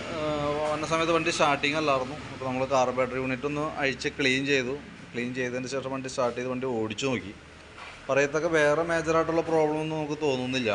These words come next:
വണ്ടിയുടെ ഇതിനകത്ത്. ക്ലച്ചിൻ്റെ ഭാഗവും നമ്മൾ അഴിച്ച് ചെക്ക് ചെയ്തു. കാരണം അങ്ങനെ കൂടുതലായിട്ട് ഇങ്ങനെ ഇരിക്കുന്ന വണ്ടികളിൽ സ്വാഭാവികമായിട്ടും ക്ലച്ച് പുള്ളി വീലുകളൊക്കെ ഡാമേജ് വരാറുണ്ട്. ഇപ്പം നിലവിൽ ഇപ്പം നമുക്കിതിന് ആ പ്രോബ്ലം ഒന്നുമില്ല വണ്ടിക്ക്. ഇതുമ്മേ കിടക്കണ ബെൽറ്റ്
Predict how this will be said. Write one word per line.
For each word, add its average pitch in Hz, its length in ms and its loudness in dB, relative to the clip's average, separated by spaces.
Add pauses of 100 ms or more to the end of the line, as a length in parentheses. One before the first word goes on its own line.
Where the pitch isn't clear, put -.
വണ്ടിയുടെ 104 320 -4
ഇതിനകത്ത്. 101 300 -6 (580)
ക്ലച്ചിൻ്റെ 131 420 0
ഭാഗവും 151 280 4
നമ്മൾ 151 180 -2
അഴിച്ച് 139 280 0
ചെക്ക് 123 160 -2
ചെയ്തു. 107 140 2
കാരണം 113 180 2
അങ്ങനെ 135 240 -2
കൂടുതലായിട്ട് 139 560 0
ഇങ്ങനെ 151 180 0
ഇരിക്കുന്ന 131 380 -4
വണ്ടികളിൽ 147 400 0
സ്വാഭാവികമായിട്ടും 143 600 0 (140)
ക്ലച്ച് 131 340 -2
പുള്ളി 127 360 -4
വീലുകളൊക്കെ 127 460 0 (120)
ഡാമേജ് 120 400 0
വരാറുണ്ട്. 107 480 2 (540)
ഇപ്പം 131 200 -8
നിലവിൽ 131 340 2
ഇപ്പം 165 200 2
നമുക്കിതിന് 160 420 -2 (220)
ആ - 20 4 (160)
പ്രോബ്ലം 147 340 4
ഒന്നുമില്ല 135 360 0
വണ്ടിക്ക്. 110 320 -4 (640)
ഇതുമ്മേ 127 280 0
കിടക്കണ 143 280 2 (100)
ബെൽറ്റ് 156 400 2